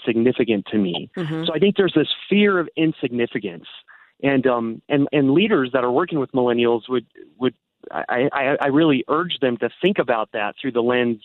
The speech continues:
Speaker 1: of, well, gosh, if they have this fear of insignificance, you know, how can I meet that? Or what does that mean? Let's talk about it and open up that dialogue.
Speaker 2: In fact, you have, uh, you, there are four sections in the book, and one of them is, uh, titled Signature Sauce, Uncovering Where Your Passion, Purpose,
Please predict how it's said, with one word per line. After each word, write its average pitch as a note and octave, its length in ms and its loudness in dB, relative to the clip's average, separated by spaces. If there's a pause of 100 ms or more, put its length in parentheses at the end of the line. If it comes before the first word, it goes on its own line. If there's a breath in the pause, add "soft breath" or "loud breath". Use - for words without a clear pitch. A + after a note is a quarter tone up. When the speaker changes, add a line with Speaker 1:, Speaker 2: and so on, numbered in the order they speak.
Speaker 1:
of, A2 260 2 (720)
well, C3 160 0
gosh, C#3+ 280 -2 (120)
if C3+ 160 -2
they C#3+ 140 2
have D3+ 140 0
this C3 200 0
fear D#3+ 160 2
of C3 100 -2
insignificance, A#2 880 0
you B2+ 100 2
know, A2 120 2
how C3+ 120 -2
can B2 140 -2
I G#2+ 100 0
meet A#2 340 2
that? G#2 280 0
Or B2 180 2
what C#3+ 160 4
does F3 100 2
that B2 140 2
mean? B2+ 300 4
Let's C3 180 -2 (120)
talk B2+ 200 -2
about F#2+ 280 -6
it F#2+ 140 -10 (380 soft breath)
and B2 140 2
open C3 260 2
up A2+ 120 -2
that G2+ 180 -2
dialogue. G2+ 540 -4 (480 soft breath)
Speaker 2:
In F#3 60 -6
fact, G3 260 -4
you G#3 100 -4
have, F3 340 -6
uh, D#3 180 -4
you, D#3+ 140 -6
there E3 140 -4
are D3+ 40 -4
four F#3+ 240 -4
sections F3 480 -4
in C#3+ 80 -4
the C#3 80 -4
book, C#3+ 320 -4
and C#3+ 180 -6 (280 loud breath)
one F#3+ 180 -2
of F3 80 -4
them D#3+ 220 -2
is, D3 320 -2
uh, C#3 100 -2 (160)
titled F#3 500 -2
Signature A3+ 600 0
Sauce, C#3+ 400 -2
Uncovering E3 500 -4
Where E3 160 0
Your C#3+ 180 -2
Passion, G3 480 -4
Purpose, E3 440 -4